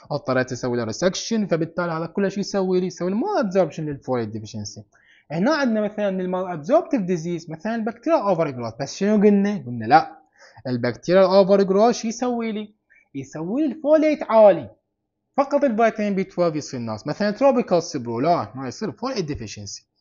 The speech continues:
تمام؟ زين، عندي انكريز الديماند، مثل وين؟ سيل بروليفريشن، لما انا احتاج سيل بروليفريشن، يعني احتاج،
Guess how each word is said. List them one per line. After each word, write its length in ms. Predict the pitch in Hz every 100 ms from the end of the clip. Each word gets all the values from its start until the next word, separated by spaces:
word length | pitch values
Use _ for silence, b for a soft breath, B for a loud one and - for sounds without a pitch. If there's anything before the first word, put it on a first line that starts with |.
| b b b
تمام؟ 380 | - 131 226 359 _ _
زين، 220 | 135 110 - _ _ -
عندي 220 | 220 240
انكريز 400 | 254 226 277 240
الديماند، 480 | 240 208 220 202 175 190
مثل 260 | 185 233
وين؟ 300 | 233 240 220 - B
سيل 340 | - - 359 277
بروليفريشن، 1040 | 247 220 202 185 - 165 147 - 123 -
لما 220 | 131 143
انا 200 | 139 151
احتاج 420 | 139 - 214 233 -
سيل 400 | - 190 233 185
بروليفريشن، 800 | 175 156 139 - 175 196 147
يعني 160 | 139 127
احتاج، 440 | - - 180 214